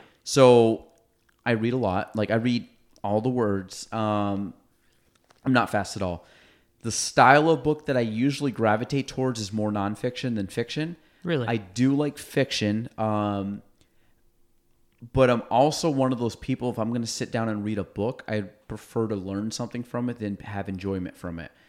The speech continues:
Speaker 1: Because,
Speaker 2: I hear ya.
Speaker 1: and, and, and meaning, if I read a fiction book, I get more, it's more of an enjoyment kind of book.
Speaker 2: Hmm.
Speaker 1: If I read a nonfiction, I get, I learn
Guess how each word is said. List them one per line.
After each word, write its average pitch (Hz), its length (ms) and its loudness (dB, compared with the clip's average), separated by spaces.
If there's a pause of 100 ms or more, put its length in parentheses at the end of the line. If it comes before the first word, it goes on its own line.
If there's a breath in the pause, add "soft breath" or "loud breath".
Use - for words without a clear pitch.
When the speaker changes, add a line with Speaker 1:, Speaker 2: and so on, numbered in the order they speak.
(400 soft breath)
Speaker 1:
Because, 123 300 2
Speaker 2:
I 117 40 0
hear 110 80 0
ya. 113 80 0
Speaker 1:
and, 135 100 2
and, 131 360 0
and 139 100 0
meaning, 143 380 2 (520 soft breath)
if 139 120 -2
I 143 100 6
read 151 200 4
a 131 40 6
fiction 147 500 -2
book, 165 320 -4 (840)
I 127 40 -2
get 123 280 -2
more, 127 360 2
it's 117 180 -4
more 139 140 2
of 117 80 -2
an 110 140 -2
enjoyment 101 480 -4
kind 117 200 -8
of 123 80 -10
book. - 260 -10 (260 soft breath)
Speaker 2:
Hmm. 165 60 -8
Speaker 1:
If - 80 -10
I 120 60 2
read 117 240 -2
a 107 60 -2
nonfiction, 117 760 -2
I 107 100 -2
get, 107 360 -4
I 107 120 -2
learn 131 600 -2